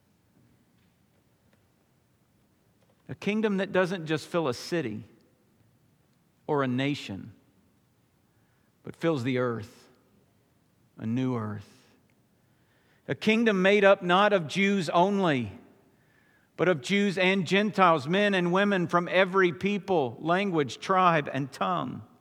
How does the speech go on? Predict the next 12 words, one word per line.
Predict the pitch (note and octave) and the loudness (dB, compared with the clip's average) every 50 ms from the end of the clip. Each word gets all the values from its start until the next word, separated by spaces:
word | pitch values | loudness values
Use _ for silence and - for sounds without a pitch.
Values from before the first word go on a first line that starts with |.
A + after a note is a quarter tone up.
| _ _ _ _ _ _ _ _ _ _ _ _ _ _ _ _ _ _ _ _ _ _ _ - _ _ _ _ _ - | _ _ _ _ _ _ _ _ _ _ _ _ _ _ _ _ _ _ _ _ _ _ _ -20 _ _ _ _ _ -12
A | - | -12
kingdom | - - - G#3+ A#3 B3 B3 A3+ G#3 F3+ D3+ | -6 0 4 4 4 6 6 4 4 4 4
where | E3+ E3 | 4 2
sin | - - - - - A3 A3+ A3+ A#3 A3 G3+ F#3 | 2 0 -6 -2 2 4 4 6 6 4 4 2
is | E3 F3 F3 D#3 | 2 2 2 0
put | - - - - A#3+ B3+ - - | 0 -2 2 4 4 4 2 -2
to | - - A#3+ G#3+ F#3+ | -4 0 2 4 4
an | F3+ E3 E3 - - | 4 2 0 -2 -2
end | G#3 A3 A#3+ B3+ A#3+ G#3+ E3+ D3 C3+ B2+ A2+ A2 G#2+ - - - - _ _ _ _ _ _ _ _ _ _ _ _ _ _ _ _ _ _ _ _ _ _ _ _ _ _ _ _ - | 0 2 4 6 6 4 4 4 0 -2 -4 -6 -8 -12 -18 -20 -20 _ _ _ _ _ _ _ _ _ _ _ _ _ _ _ _ _ _ _ _ _ _ _ _ _ _ _ _ -10
and | A2 A2 A#2 A2+ A2+ A#2 B2+ | -6 -6 -4 -4 -4 0 4
righteousness | D#3 E3+ F#3+ F#3 - - - C3 A2 - - - A#2 G#2 G2+ - - | 4 4 4 4 0 -2 -4 -4 -4 -4 -6 -6 -6 -6 -6 -8 -8
reigns. | A2+ A2 A2 G#2+ G#2 G2+ G2+ G2 G2 G2 G2 F2+ F#2 F#2+ - | -6 -6 -4 -4 -4 -6 -6 -8 -8 -10 -12 -14 -18 -20 -20